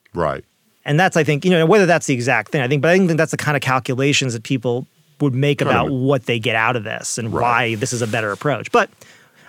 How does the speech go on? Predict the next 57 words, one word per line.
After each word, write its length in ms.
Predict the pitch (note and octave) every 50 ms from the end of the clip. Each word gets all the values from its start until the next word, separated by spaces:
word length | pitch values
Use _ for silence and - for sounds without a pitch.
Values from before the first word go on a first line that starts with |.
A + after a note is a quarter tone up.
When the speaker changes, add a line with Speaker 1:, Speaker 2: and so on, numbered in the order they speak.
| _ _ - -
Speaker 2:
to 100 | - D#3+
your 80 | C#3 C3
point, 360 | - G3+ G3+ E3 C#3+ C#3 - _ _ _ _ _ _ _ _ _
I 80 | - D#3
don't 100 | D#3+ D#3
expect 260 | D3 - - D3+ C3 -
this 120 | E3+ -
to 80 | - A#2
last 200 | A#2 A2+ G#2+ -
for 60 | G#2
that 100 | G#2+ -
much 100 | C#3 -
longer 200 | B2 A#2 G#2+ G#2
either. 320 | G#2 G#2 G2 - - C3 - - _ _
Speaker 1:
Yeah. 180 | G#2 F#2 - - - - _ _ _ -
I 80 | -
mean, 140 | G2+ F#2+ F2+
I 100 | F2+ F2
think, 260 | E2 - F#2+ E2+ E2
you 60 | - G2+
know, 140 | E2 D#2
I 40 | E2+ F#2
mean, 140 | G2+ G2
I 80 | G#2 G#2+
think 180 | G2 G2 F2 D#2
that's 240 | - E2+ D#2+ - -
a, 80 | D#2+ - - - _ _ _ _ _ _ _ _ _ _ _ _ G2+
an 100 | G2 G2
interesting 420 | G2+ F#2 - F#2 - - F2 D#2+
thing 180 | - F2+ E2 E2
right 200 | D#2+ D#2+ D#2+ D2+
now 260 | D#2+ D#2+ D#2 D2+ D2+
is 120 | D2 - -
kind 180 | - D#2+ D2+ D2+
of 60 | C#2
where, 380 | C#2+ D#2+ E2+ E2 E2 D#2+ D#2 D#2
I 40 | E2 - _ _ _ _ _ _ _ _ _ _ _
mean, 260 | E2+ E2 D#2+ D#2+ D#2 C#2+
you 80 | - D#2+
know, 120 | C#2 C#2
again, 260 | D#2 D#2+ E2+ D#2 C#2+
it's, 100 | D2 - -
as 320 | - - - G2 F#2+ E2+
always 420 | G2+ F#2+ F#2 F2+ F2+ E2+ D#2 D2
in 80 | F2 D#2
the 40 | D#2 D2+
session, 400 | - - D#2+ D#2+ - - C#2 C#2
you're 100 | C#2 C2+
focused 440 | - - D#2 D#2 - - - -
on 80 | - -
kind 140 | - - D2
of 60 | C#2 C2
what's 200 | D2 D2 - -
in 80 | C#2
front 260 | C#2 - - D#2+ D#2 D#2
of 60 | D2
you. 180 | C#2+ D2 -